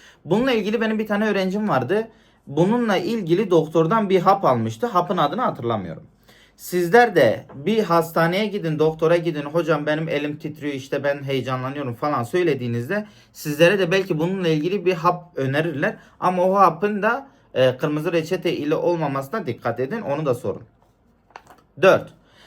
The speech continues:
boy kilo endeksinin uyuşmaması. Bunu her videoda neredeyse dile getiriyorum çok önemli olduğu için. Çünkü adayların çoğu buradan eleniyor. En kritik madde özellikle bu. Boy kilo endeksi.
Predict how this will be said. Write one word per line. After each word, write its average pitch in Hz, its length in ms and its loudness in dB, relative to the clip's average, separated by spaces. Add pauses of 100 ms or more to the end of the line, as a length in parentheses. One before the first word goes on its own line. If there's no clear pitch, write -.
(240)
boy 226 420 4
kilo 208 500 2
endeksinin 160 800 0 (120)
uyuşmaması. 117 840 -6 (480)
Bunu 214 260 4
her 226 280 4
videoda 208 360 2
neredeyse 202 520 0
dile 190 160 0
getiriyorum 202 540 0
çok 160 240 -2
önemli 143 320 -4
olduğu 135 220 -2
için. 151 280 -4
Çünkü 160 420 -6
adayların 131 840 0 (140)
çoğu 214 480 2
buradan 139 300 2
eleniyor. 82 440 -6 (160)
En 214 300 2
kritik 160 420 -2
madde 170 320 2
özellikle 170 640 0
bu. 87 160 -8 (720)
Boy 233 320 4
kilo 208 240 4
endeksi. 113 800 0